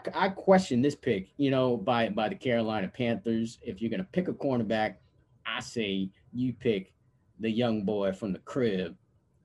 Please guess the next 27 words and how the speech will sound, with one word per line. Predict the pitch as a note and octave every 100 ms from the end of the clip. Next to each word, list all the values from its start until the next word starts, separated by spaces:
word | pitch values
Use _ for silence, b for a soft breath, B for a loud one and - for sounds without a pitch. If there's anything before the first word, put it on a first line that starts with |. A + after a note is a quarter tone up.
| -
And | F3 E3+ D3+
he's | C#3 C#3+
from, | D#3+ C#3+ -
and | G#3 A3+ G3
he, | F3+ G3+ -
his | D#3 C3+
dad | F#3 G#3 G3
is | D3 A#2+
a |
cornerback. | - A#2+ G2 F#2+ D#2+ - _ _
Now, | A#2+ B2+ G2+
this | G2+ A3
guy's | A3+ C#3+ A#2+
dad | G#2+ B2 A2
is |
a | G2+
receiver. | - - C#3 F#2+ F#2+ _ _ _ - - _ -
Now, | C3+ B2 G#3
who | G3 C4
do |
you | A#3+ G3+
think | G#3 F3+ A#2 - _ _ _ _ _ _ _
would | D3+ D3+
be | C#3+ C3
the |
better | A2 C#3 A#2+
decision? | A2+ - A#2 F2 E2